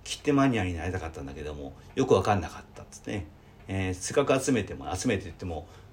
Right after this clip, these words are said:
あの、来た、お寺に来た、あの、封書とかの切手を剥がしてね、集めるんだけども、みんな綺麗にそういうのを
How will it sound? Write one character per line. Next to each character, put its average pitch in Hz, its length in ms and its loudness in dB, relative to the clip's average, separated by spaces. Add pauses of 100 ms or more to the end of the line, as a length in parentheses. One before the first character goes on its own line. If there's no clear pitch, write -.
(140)
あ 85 60 -10
の、 82 120 -6
来 - 160 -6
た、 110 300 2 (1160)
お 110 60 -8
寺 117 220 6
に 113 140 2
来 - 100 -8
た、 160 320 2 (480)
あ 85 80 -8
の、 85 60 -6
封 98 220 -4
書 90 140 -2
と 85 120 -6
か 71 120 -8
の 67 160 -12 (360)
切 - 160 -12
手 87 100 0
を 80 60 -4
剥 85 140 -6
が 85 140 0
し - 120 -2
て - 80 -12
ね、 101 140 -10 (160)
集 - 140 -8
め 80 100 -6
る 73 80 -8
ん 67 60 -12
だ 67 100 -12
け 69 100 -10
ど 71 80 -10
も、 71 200 -12 (320)
み 127 120 4
ん 139 60 8
な 131 100 4
綺 - 140 -4
麗 123 160 6
に 90 80 0
そ - 140 0
う - 20 2
い 87 40 0
う - 20 -4
の 78 80 -6
を 67 160 -12